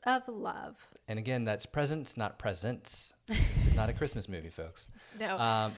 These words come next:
Speaker 2: hope you guys enjoyed the movie as much as we did. Please let us know in the comments below.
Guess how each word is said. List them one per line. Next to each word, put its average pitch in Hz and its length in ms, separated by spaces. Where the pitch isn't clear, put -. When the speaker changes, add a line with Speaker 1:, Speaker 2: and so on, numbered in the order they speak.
Speaker 2:
hope 160 160
you 175 80
guys 160 180
enjoyed 139 240
the 135 60
movie 139 440
as 110 160
much 117 200
as 107 80
we 131 140
did. 131 440
Please 139 220
let 131 80
us 117 100
know 120 140
in 110 40
the 107 80
comments 110 540
below. 104 680